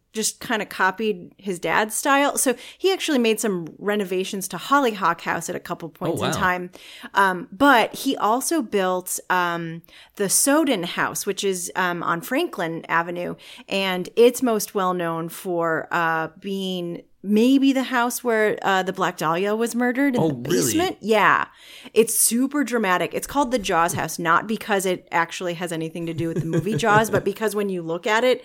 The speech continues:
Speaker 2: It looks
Speaker 1: it
Speaker 2: like
Speaker 1: looks,
Speaker 2: Jaws?
Speaker 1: it looks like the jaws of a shark with all this glass and, like, Mayan temple kind of feel.
Speaker 2: Wow.
Speaker 1: But yeah, that's, um, the, speaking of weird, creepy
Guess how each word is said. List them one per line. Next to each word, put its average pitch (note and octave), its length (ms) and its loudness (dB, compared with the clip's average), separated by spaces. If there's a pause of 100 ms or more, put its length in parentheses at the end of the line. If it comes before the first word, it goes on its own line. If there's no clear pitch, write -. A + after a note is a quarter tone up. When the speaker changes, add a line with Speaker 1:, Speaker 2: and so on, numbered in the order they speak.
(160)
Speaker 2:
It A2 160 -4
looks A2+ 160 6
Speaker 1:
it A3 80 10
Speaker 2:
like - 100 2
Speaker 1:
looks, A3+ 220 6
Speaker 2:
Jaws? F3+ 220 0
Speaker 1:
it G#3+ 160 6
looks G#3 260 2
like G#3 160 -2
the G3+ 100 0
jaws E3+ 320 -2
of D#3 140 -6
a D#3+ 80 -6
shark - 540 -6
with F#3 180 -2
all E3 120 0
this E3 160 -4
glass F3 500 0
and, E3 160 -4
like, - 200 -4
Mayan E3+ 420 -2
temple D#3+ 500 -6
kind D3 280 -8
of D3 60 -8
feel. C#3+ 340 -6
Speaker 2:
Wow. C3+ 380 -4
Speaker 1:
But F#3+ 140 4
yeah, F#3 240 6 (280)
that's, G#3 320 2
um, E3+ 440 0 (100)
the, G#3+ 300 -16 (300)
speaking F#3+ 380 -6
of E3 200 -6
weird, D#3+ 320 -4
creepy D#3 560 -6